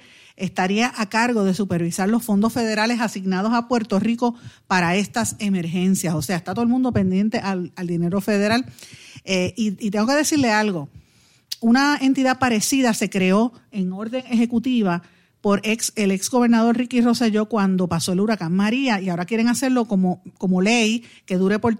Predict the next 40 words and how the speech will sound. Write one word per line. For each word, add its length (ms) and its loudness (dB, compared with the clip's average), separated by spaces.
diez 280 0
años, 320 2
dárselo 460 0
a 100 0
un, 160 0
al 100 -2
mismo 240 4
que 100 -2
está 140 -2
dirigiéndola. 680 -2
Lo 80 -6
interesante 640 0
es 80 -2
que 280 -2
se 420 -6
quieren 240 2
repartir 380 0
el 100 2
bacalao, 380 0
pero 200 0
a 40 0
la 160 2
hora 180 2
de 80 2
la 100 2
verdad, 320 -2
quien 200 -4
está 200 -2
recibiendo 480 0
los 140 -4
fondos, 320 0
que 160 -6
no 100 -2
lo 140 0
vemos 280 2
directamente, 760 0
y 80 -10
quienes 320 0
lo 140 2
administran, 840 -2